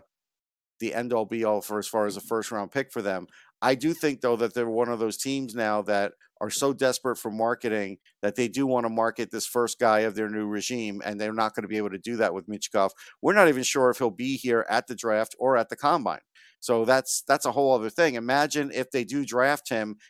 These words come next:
and there's an empty chair and they're just doing a video from Russia. Like, that's,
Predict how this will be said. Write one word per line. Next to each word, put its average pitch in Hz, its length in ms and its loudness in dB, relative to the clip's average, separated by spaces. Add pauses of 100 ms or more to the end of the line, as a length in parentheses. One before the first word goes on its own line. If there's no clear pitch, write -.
(180)
and 117 160 -4
there's 123 200 0
an 120 100 -4
empty 123 260 -6
chair 113 420 2
and 110 180 -6
they're 117 100 -2
just 117 240 -6
doing 123 180 -2
a 110 60 -2
video 117 440 0
from 107 200 -10
Russia. 104 400 -2 (260)
Like, 104 160 0
that's, - 480 2